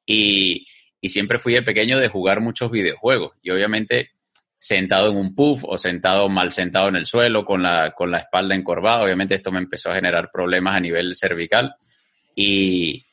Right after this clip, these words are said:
y pues desde muy pequeñito sufro de, de migrañas de estas. Bueno, si alguien que nos escucha se siente identificado, sabrá de la, la típica migraña con, con aura, que ves una especie de luz, se te distorsiona la imagen y son bastante, bastante fuertes.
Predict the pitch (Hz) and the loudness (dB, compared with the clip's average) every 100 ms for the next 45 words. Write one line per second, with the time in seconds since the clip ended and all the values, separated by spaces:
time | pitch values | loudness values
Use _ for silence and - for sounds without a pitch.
0 | _ - 92 90 87 82 85 92 104 98 | _ -8 -4 -2 0 0 0 -2 0 0
1 | 95 104 117 - - - 90 - 98 95 | 2 2 0 -2 -8 -8 -8 -2 2 2
2 | 90 82 80 78 78 85 82 85 82 87 | 2 0 0 -2 -2 -2 -2 0 0 0
3 | 90 87 - 95 80 - - 78 69 - | 0 -2 0 2 2 -2 -10 -12 -10 -6
4 | 80 85 90 90 87 85 - 87 98 92 | -4 -4 -4 -4 -6 -6 -10 -6 -4 -4
5 | _ _ _ _ _ - 90 92 92 101 | _ _ _ _ _ -4 -2 0 0 0
6 | 101 95 95 95 110 117 90 87 92 92 | 0 0 0 2 2 2 2 4 4 2
7 | 87 82 87 76 87 85 85 92 98 92 | 0 -4 -6 -8 -4 -4 -2 -2 0 0
8 | 87 87 87 90 90 85 76 76 85 85 | 2 2 0 -2 -4 -6 -6 -10 -6 0
9 | 107 101 90 80 73 78 82 87 82 85 | 2 2 0 -2 -2 0 0 -2 -6 -8
10 | 90 - 87 71 92 107 87 - - - | -6 -2 0 2 0 -2 -2 -4 -6 -6
11 | 78 - 87 92 90 95 107 117 - - | -8 -2 0 0 2 0 0 -4 -8 -20
12 | - - 87 92 87 90 - 92 95 92 | -20 -8 -4 0 0 0 0 0 2 0
13 | - 85 - 87 80 - | -2 -8 -6 -6 -6 -8